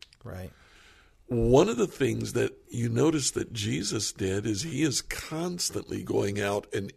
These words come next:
Speaker 2: eating with people, and the Pharisees are just dumbfounded that he's eating with publicans and sinners. He's eating with the wrong crowd. But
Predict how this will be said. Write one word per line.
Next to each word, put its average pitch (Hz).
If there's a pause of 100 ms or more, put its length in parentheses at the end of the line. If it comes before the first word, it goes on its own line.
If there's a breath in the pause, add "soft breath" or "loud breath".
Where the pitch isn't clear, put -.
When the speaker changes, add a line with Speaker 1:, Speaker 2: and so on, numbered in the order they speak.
Speaker 2:
eating 110 (600 loud breath)
with -
people, 101
and 113
the 110
Pharisees 135
are -
just 104 (840 loud breath)
dumbfounded 98 (420 soft breath)
that 101
he's 98
eating 101
with 101
publicans -
and -
sinners. - (480 loud breath)
He's 110 (100)
eating 131
with 117
the 117
wrong 101
crowd. - (540 loud breath)
But 135